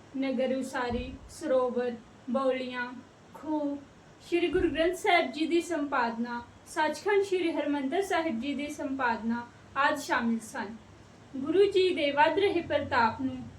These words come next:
ਬਰਦਾਸ਼ਤ ਕਰਨਾ ਮੁਗਲ ਹਾਕਮਾਂ ਲਈ ਬਹੁਤ ਔਖਾ ਸੀ। ਆਖਰ ਜਹਾਂਗੀਰ ਨੇ ਗੁਰੂ ਸਾਹਿਬ ਜੀ ਨੂੰ ਗ੍ਰਿਫਤਾਰ ਕਰਵਾ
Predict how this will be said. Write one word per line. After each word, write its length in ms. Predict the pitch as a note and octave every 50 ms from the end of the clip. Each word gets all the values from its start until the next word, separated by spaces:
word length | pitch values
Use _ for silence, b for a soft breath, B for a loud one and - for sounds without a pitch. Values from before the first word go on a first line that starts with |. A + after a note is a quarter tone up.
| - C4
ਬਰਦਾਸ਼ਤ 640 | C#4 C#4 C#4 - C#4+ C#4+ C#4+ E4 E4+ - - -
ਕਰਨਾ 480 | E4 G4 D4+ A#3 A#3+ A#3+ A#3+ A#3 A#3 A#3 - - - - -
ਮੁਗਲ 400 | C#4 D4+ D#4 E4+ F#4+ G4+ F#4+ F4+
ਹਾਕਮਾਂ 440 | F4+ D4+ C#4 C#4 C4+ C4 C4 C4 C4
ਲਈ 260 | C4 B3 A#3+ A#3+ B3 A#3 - - - - - C4
ਬਹੁਤ 300 | D4+ E4 G4 G4 G4+ F#4
ਔਖਾ 380 | C4 A#3 A3+ - - A3 A3
ਸੀ। 240 | A3+ - - A#3 A3+ - - - - - - - - - - - -
ਆਖਰ 440 | B3 B3+ B3+ B3+ - D4 B3+ A#3+ A#3 - - - - - - - C4
ਜਹਾਂਗੀਰ 680 | A#3 D4 D4 D4 D#4 D#4+ E4 D#4+ F#4+ G#4+ A4+ - G#4
ਨੇ 140 | F4 C#4 A#3+ A3+ A3 - - - - C#4
ਗੁਰੂ 280 | C4+ D4 E4+ F#4+ G4
ਸਾਹਿਬ 400 | G4 - F4 D#4+ D#4 C4+ A#3 -
ਜੀ 180 | A3+ C4 C4+ C4+
ਨੂੰ 160 | C4+ C4+ C#4 C4 A#3
ਗ੍ਰਿਫਤਾਰ 560 | C#4+ C#4+ D#4 D#4+ D#4+ - - F#4 F#4 F#4+ G4 -
ਕਰਵਾ 400 | F#4 D4 D4+ D4+ C4 A3+ G#3